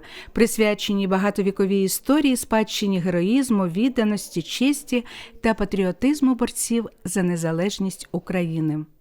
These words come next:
День захисників і захисниць України —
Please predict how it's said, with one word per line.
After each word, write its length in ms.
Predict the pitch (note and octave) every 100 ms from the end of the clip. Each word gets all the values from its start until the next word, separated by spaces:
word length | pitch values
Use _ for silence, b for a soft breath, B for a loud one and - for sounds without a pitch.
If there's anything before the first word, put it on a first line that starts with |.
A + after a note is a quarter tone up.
| _ b - F#3
День 320 | F3 A#3+ A#3+
захисників 640 | A3 G#3+ A3+ A3 G#3 A#3
і 40 | A3
захисниць 600 | G#3 G3+ A3+ A3+ A3 -
України — 680 | - G3 G#3 C#4+ D4+ F3